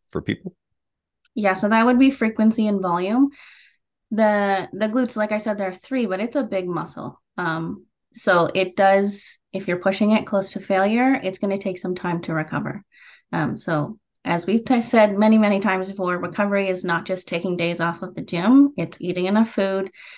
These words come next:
Speaker 2: um, taking days off of the gym, active recovery, and sleeping, right? And stress management as well. I feel like people forget that one, but
Speaker 1: You, you hit on something big. Let's expand on it. If you got,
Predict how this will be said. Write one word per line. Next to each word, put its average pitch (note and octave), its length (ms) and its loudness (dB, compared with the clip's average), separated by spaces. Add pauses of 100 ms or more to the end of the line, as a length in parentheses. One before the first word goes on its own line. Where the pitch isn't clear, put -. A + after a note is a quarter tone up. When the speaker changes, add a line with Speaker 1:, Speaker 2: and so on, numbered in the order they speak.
(200)
Speaker 2:
um, F3+ 580 -4 (460)
taking F3+ 320 -2
days F3 220 0
off F#3+ 180 0
of G#3+ 60 0
the A#3 120 4
gym, F#3+ 400 0
active E3+ 320 -4
recovery, F#3 680 -4
and F#3 460 -4 (260)
sleeping, - 500 -6 (680)
right? F3 160 -2
And F#3 260 0
stress G3 300 0
management D#3+ 440 -2
as - 140 -12
well. - 280 -8
I - 100 -10
feel - 160 -6
like D#2+ 160 -10
people D3+ 220 -8
forget - 260 -10
that - 180 -10
one, G#3 240 -10
but - 120 -16 (500)
Speaker 1:
You, G#2 480 -4
you G2 180 -2
hit B2 160 2
on A2 100 6
something E2 300 -4
big. D2 280 -4
Let's F#2+ 260 0
expand E2 440 0
on E2 160 -4
it. - 140 -12 (640)
If G#2+ 320 0 (720)
you A2 200 2
got, A#2+ 280 2